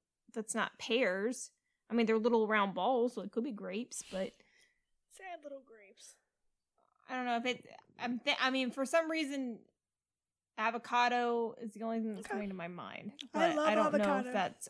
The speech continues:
Speaker 1: at all right. I don't, I don't, I don't have a really, really reason why, why, so.
Speaker 2: Okay, well, I'm fine with going avocado.
Speaker 1: All right, avocado.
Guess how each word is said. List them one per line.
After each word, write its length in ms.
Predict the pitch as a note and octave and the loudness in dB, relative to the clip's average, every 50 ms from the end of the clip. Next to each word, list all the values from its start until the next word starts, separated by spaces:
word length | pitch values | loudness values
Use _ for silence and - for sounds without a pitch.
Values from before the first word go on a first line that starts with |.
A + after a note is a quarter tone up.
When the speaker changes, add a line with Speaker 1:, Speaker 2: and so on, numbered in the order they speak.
| - - | 0 4
Speaker 1:
at 140 | A3+ B3 | 6 8
all 340 | A#3 - B3 B3 A#3 A#3 A3+ | 12 12 12 12 12 12 10
right. 400 | G3+ G3+ G3 G3 G3+ G3+ - - - | 6 2 2 2 2 0 -2 -2 0
I 80 | - A3+ | 2 2
don't, 280 | G#3+ G3+ G3+ G#3 F#3 - _ _ _ - | 4 4 2 2 -2 -4 _ _ _ -6
I 60 | - G#3 | -2 0
don't, 260 | G#3 F#3+ - - - - _ _ - - _ _ _ _ _ _ _ _ _ _ - | 2 2 0 -2 -6 -10 _ _ -20 -20 _ _ _ _ _ _ _ _ _ _ -4
I 140 | - G3+ G#3+ | 0 2 2
don't 220 | G#3 F3+ - - | 2 2 0 0
have 200 | A3 A#3+ A3 G3 G3+ | 2 4 4 2 2
a 20 | |
really, 280 | F#3 G3 G3 F#3+ F#3+ - - | 0 0 0 0 -2 -2 -4
really 240 | - G3+ F#3+ F#3+ F#3+ F#3 G#3+ | -4 -4 -2 -2 -4 -4 -2
reason 340 | G3+ G3+ G3+ G#3 G3+ G3+ G3 | 0 2 2 2 2 0 0
why, 320 | F#3+ F#3 F#3 F#3 F#3 A#3 A#3 - - - - - - - - - - - - - | 2 4 4 4 4 4 0 -4 -10 -20 -18 -16 -14 -12 -12 -14 -16 -12 -2 4
why, 380 | A3 G#3 F#3+ E3+ E3+ F3+ G3 - - - | 6 8 8 8 8 6 4 0 -4 -16
so. 360 | - - - F3 F3+ F#3+ G#3 - - - | -10 -6 -4 0 0 0 0 -2 -4 -8
Speaker 2:
Okay, 220 | E4+ - A#4 A4 F#4+ _ _ _ - D#4 | -6 -6 -6 -6 -8 _ _ _ -20 -18
well, 100 | C4+ - C4+ | -16 -12 -8
I'm 300 | C4+ C#4 D#4 E4 D#4+ C#4+ | -6 -6 -6 -6 -8 -10
fine 380 | - - - D4+ D4 D#4 E4 D#4 | -10 -6 -4 -2 -2 -2 -2 -4
with 100 | D4+ D4+ | -6 -6
going 240 | D#4 D4+ D4 D4 D4 | -4 -4 -2 -2 -2
avocado. 560 | C#4+ D4 D#4 D#4+ F4 D#4 C4 B3 B3 A#3+ A#3 - - _ _ _ _ _ _ _ _ _ _ _ _ _ _ _ _ _ _ _ _ _ _ _ _ _ _ _ - | -4 -4 -6 -6 -6 -6 -6 -8 -10 -12 -14 -16 -20 _ _ _ _ _ _ _ _ _ _ _ _ _ _ _ _ _ _ _ _ _ _ _ _ _ _ _ -2
Speaker 1:
All 60 | A3 | 0
right, 260 | G#3 G3+ G3 G3 G3 - - - - - | 2 2 2 2 0 -4 -8 -6 2 4
avocado. 600 | G#3+ G3+ G#3 G3+ - G3+ F#3+ G3 G3 G3 G#3+ | 4 4 4 4 2 4 4 6 6 4 4